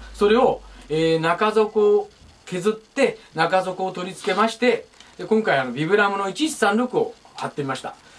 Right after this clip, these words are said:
で、仕上げにオイルアップしてみたんですけども、どうでしょうか？えー、スーパーソールのレッドウィングをお持ちのお客様、えー、これを、ブログを見てる方、直んないと思っている方もいらっしゃると思いますけど、当店は過去の実績もあります。やってみました。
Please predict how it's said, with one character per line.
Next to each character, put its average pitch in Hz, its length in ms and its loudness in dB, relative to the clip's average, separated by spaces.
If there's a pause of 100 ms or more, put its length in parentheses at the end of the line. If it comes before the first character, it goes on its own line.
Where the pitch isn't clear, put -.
で、 185 120 -6
仕 233 140 2
上 233 60 4
げ 233 80 4
に 220 60 4
オ 226 120 4
イ - 20 2
ル 262 80 4
ア 269 40 4
ッ 269 60 -4
プ 170 100 -10
し - 80 -8
て 156 80 -6
み 160 80 -6
た 143 120 -2
ん 131 60 -6
で 120 60 -10
す - 80 -16
け 127 80 -6
ど 123 80 -6
も、 131 200 -6 (100)
ど 180 100 -6
う - 20 -4
で 151 60 -4
し 120 80 -8
ょ - 20 -4
う - 40 -6
か？ - 180 -10 (260)
え 147 240 6
ー、 - 20 0
ス 196 140 -6
ー 202 120 -2
パ 190 160 4
ー - 20 -2
ソ 185 140 -4
ー - 20 -6
ル 151 240 -4
の 185 260 2 (840)
レ 160 120 0
ッ - 80 -10
ド 180 80 -6
ウ - 20 -2
ィ - 20 -2
ン - 20 -2
グ 156 80 2
を - 20 -
お - 20 -2
持 139 80 -4
ち 143 120 -6
の 139 120 -4
お 135 60 -8
客 147 100 -2
様、 156 300 0 (440)
え 123 600 -6
ー、 - 0 -
こ 131 100 -10
れ 135 80 0
を、 127 140 -4
ブ 123 160 -8
ロ 151 100 4
グ 156 80 -2
を 160 40 0
見 185 100 -6
て 190 80 -2
る 143 80 -4
方、 - 280 -8 (220)
直 156 200 0
ん 180 40 -4
な 160 80 0
い 139 60 -8
と 139 80 -6
思 147 140 -4
っ 147 40 -8
て - 280 -10
い 131 100 -6
る 123 80 -10
方 127 180 -6
も 127 80 -4
い - 20 -2
ら 160 60 -2
っ 151 40 -4
し - 100 -8
ゃ 190 40 -4
る 180 60 -6
と 165 60 -10
思 170 80 -4
い - 20 -4
ま 175 40 -6
す - 40 -12
け 165 60 -6
ど、 - 120 -6
当 160 140 -4
店 143 160 0
は 123 160 -4 (240)
過 151 140 0
去 147 120 -4
の 127 80 -6
実 120 300 -6
績 139 80 -8
も 135 80 0
あ 135 60 2
り 139 80 -2
ま 147 100 0
す。 - 160 -12
や 123 120 -2
っ - 60 -14
て 143 120 -4
み 139 60 -2
ま 135 80 0
し - 60 -6
た。 - 180 -2